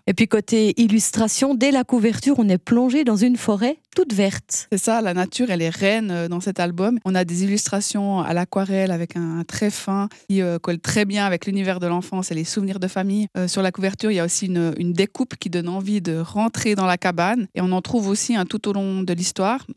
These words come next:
Speaker 2: Les pages, elles sont découpées pour créer des petites fenêtres sur la page d'après. Ça éveille la curiosité.
Speaker 1: Marianne, vous nous proposez un extrait de ce livre, Nos Maisons.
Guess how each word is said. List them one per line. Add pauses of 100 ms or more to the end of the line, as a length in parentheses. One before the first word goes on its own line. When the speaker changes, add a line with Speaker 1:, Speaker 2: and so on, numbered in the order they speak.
Speaker 2:
Les
pages,
elles
sont
découpées
pour
créer
des (140)
petites
fenêtres
sur
la
page
d'après. (380)
Ça
éveille
la
curiosité. (160)
Speaker 1:
Marianne,
vous
nous
proposez
un
extrait
de
ce
livre,
Nos
Maisons.